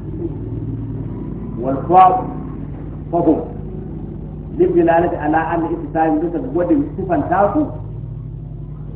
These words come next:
bil ahkam as-sabiqa da hukunce-hukunce da suna gabata, sababu shi ad-dalili bi tahayyul al-umur.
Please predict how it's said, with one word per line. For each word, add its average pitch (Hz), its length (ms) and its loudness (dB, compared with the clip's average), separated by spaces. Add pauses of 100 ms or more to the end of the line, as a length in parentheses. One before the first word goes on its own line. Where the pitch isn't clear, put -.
(340)
bil 175 160 0
ahkam 180 560 4
as-sabiqa 202 640 2
da 175 80 2
hukunce-hukunce 170 640 0
da 175 80 -2
suna 196 160 -2
gabata, 233 480 0 (1300)
sababu 185 340 6 (160)
shi 180 160 -4
ad-dalili 151 720 2
bi - 160 -6
tahayyul 156 480 2
al-umur. 123 480 -6